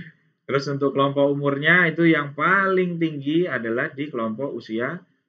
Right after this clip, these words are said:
dua puluh lima sampai empat puluh sembilan. Ya. Kemudian aids ini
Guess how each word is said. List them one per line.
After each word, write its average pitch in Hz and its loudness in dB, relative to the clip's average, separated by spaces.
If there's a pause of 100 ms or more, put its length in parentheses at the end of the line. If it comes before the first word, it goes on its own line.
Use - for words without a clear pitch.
dua 113 -2
puluh 120 -2
lima 131 -2
sampai 143 -6
empat 135 -4
puluh 127 -10
sembilan. 120 -2 (500)
Ya. - -20 (1160)
Kemudian 110 -4
aids 135 -2
ini 135 -10